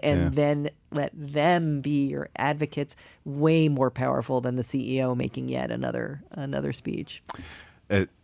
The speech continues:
Speaker 2: it's funny, I, I flash back to a, a course I was leading, um, probably going back about ten years, and, and we were talking about communication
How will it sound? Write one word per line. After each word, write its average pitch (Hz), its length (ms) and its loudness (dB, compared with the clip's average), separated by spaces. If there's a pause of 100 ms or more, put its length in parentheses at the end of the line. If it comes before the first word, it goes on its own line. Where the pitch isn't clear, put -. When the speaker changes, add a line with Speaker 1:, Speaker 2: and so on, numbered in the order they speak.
(140)
Speaker 2:
it's 95 180 0
funny, 87 240 4
I, 80 260 2
I 82 140 0
flash 85 380 0
back 80 240 0
to 80 240 2
a, 71 300 0
a 69 280 -2 (400)
course 87 360 2
I 82 60 2
was 73 260 -2
leading, 73 580 0
um, 65 560 -2
probably 85 240 2
going 69 220 0
back 71 260 -4
about 69 280 -4
ten 76 260 0
years, 71 460 0
and, 69 200 -2
and 71 140 0
we 71 80 0
were 67 60 0
talking 85 320 0
about 69 200 -4
communication 71 800 -4